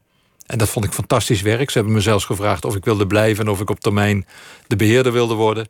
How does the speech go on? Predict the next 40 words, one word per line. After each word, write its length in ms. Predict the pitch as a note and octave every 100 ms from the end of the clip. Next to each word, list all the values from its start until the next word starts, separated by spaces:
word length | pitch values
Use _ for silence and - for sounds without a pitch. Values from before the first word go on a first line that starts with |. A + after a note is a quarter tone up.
| _ _ _ _ _
Daar 120 | -
heb 40 | A2
ik 60 |
nog 140 | A2+ G#2+
even 320 | C#3+ C3+ G#2
over 180 | G2+ G#2+
nagedacht, 460 | G#2+ G#2 G#2+ G#2 -
maar 140 | G#2
ik 100 | G2+
heb 160 | A2 -
gesolliciteerd 760 | - - A#2 - G#2 B2 B2
vanuit 360 | A#2 - C3 -
Spanje. 460 | - B2 B2+ C3+ -
Eerst 240 | C3+ G#2+
bij 100 | A#2
de 80 | G2+
Limburger, 500 | G#2 B2 C3+ C#3 A#2
daar 100 | A2
werd 120 | G#2
ik 80 | G#2
afgewezen 480 | A2 - B2 A#2+ A2+
door 120 | G#2+
Pierre 300 | - B2+ F2+
Huiskens, 460 | G2 A2 - C3
hè, 140 | - B2+
die 180 | A#2+ G#2
oude 220 | G#2+ G#2
hoofdredacteur 520 | G#2 A2 A2 - A#2
van 100 | G#2
Elsevier, 600 | A#2 A#2 A#2 B2+ B2+ A#2+
of 160 | A2+ -
in 100 | A#2+
ieder 140 | G2+
geval 160 | G#2 G2+
de 160 | A2
oude 220 | A2+ G#2+
man 160 | G#2 G2
van 100 | F#2+
Elsevier 440 | B2+ A2+ A#2 B2+
ook. 220 | A2+ A#2+